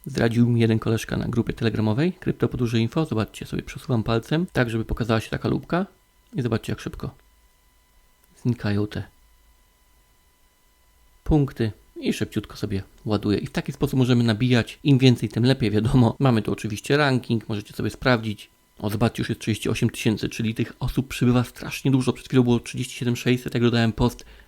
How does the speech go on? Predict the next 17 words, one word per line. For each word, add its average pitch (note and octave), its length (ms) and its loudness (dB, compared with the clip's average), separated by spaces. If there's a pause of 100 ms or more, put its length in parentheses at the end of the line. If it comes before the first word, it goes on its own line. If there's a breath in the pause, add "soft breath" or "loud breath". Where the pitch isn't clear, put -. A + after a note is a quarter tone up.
(140 soft breath)
Tutaj A2 240 -2
zobaczcie, A2 560 -2
dokładnie A#2+ 340 0
trzydzieści - 280 -8
siedem A#2+ 260 0 (140)
tysięcy A2+ 380 -4
sześćset A#2+ 360 -2
siedemdziesiąt B2 300 -4
jeden, A#2+ 160 4
a A#2+ 60 2
już A#2+ 140 2
jest - 180 -8
trzydzieści - 360 -6
osiem. A2+ 260 -4
Naprawdę C3 360 -4
dużo C3 200 2
osób B2 320 -2